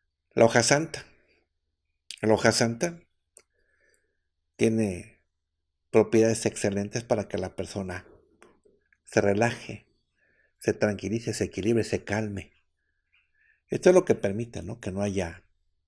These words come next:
incluso dolor de cuerpo, porque muchas veces la persona, pues, está incluso contracturada, ¿no? O sea, de tanta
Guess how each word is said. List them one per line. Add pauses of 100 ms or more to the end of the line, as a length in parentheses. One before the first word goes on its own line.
(580)
incluso
dolor
de
cuerpo,
porque
muchas
veces
la
persona,
pues,
está (2500)
incluso
contracturada,
¿no?
O
sea,
de
tanta